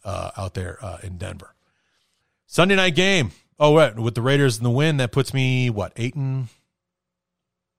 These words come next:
six? Yeah, eight and six. And, uh, let's see, Chiefs, Buccaneers, Sunday Night Football. The Buccaneers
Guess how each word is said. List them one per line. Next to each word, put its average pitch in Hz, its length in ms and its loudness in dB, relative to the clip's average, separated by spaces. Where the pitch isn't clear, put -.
six? - 380 -14
Yeah, - 100 -6
eight 127 140 -8
and 123 80 -6
six. - 260 -12
And, 113 260 -2
uh, 117 400 0
let's - 180 -8
see, 98 160 -6
Chiefs, 175 400 0
Buccaneers, 160 600 2
Sunday 156 240 0
Night 135 160 0
Football. 127 420 2
The 110 100 -4
Buccaneers 165 680 -2